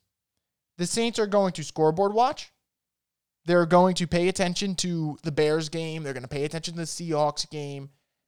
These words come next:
And the minute one of those things they need, need, excuse me, just doesn't look like it's going to happen,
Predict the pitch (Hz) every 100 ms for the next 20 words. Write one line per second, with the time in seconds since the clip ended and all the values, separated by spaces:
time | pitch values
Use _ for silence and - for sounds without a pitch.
0 | _ _ 208 220 220 208 247 254 202 202
1 | 233 220 196 - 214 208 196 175 165 165
2 | 185 170 - _ _ _ _ 175 208 185
3 | 170 - 175 156 185 233 _ _ _ _
4 | _ - 160 - _ _ _ 196 185 185
5 | 180 185 190 - 170 175 185 143 143 185